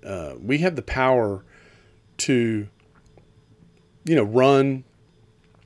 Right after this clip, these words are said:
a balanced checkbook and attract capital and unleash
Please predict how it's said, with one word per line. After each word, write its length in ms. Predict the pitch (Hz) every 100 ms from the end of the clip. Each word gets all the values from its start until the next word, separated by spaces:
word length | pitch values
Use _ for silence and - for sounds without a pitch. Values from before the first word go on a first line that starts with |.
| _ _ -
a 60 |
balanced 560 | 113 120 127 139 - -
checkbook 680 | - 190 - 78 - - - _ _ _ _ _ -
and 580 | 113 110 107 104 104 95 -
attract 580 | 110 - 156 143 - -
capital 560 | 165 170 160 87 - -
and 160 | 104
unleash 680 | 113 135 139 135 127 - -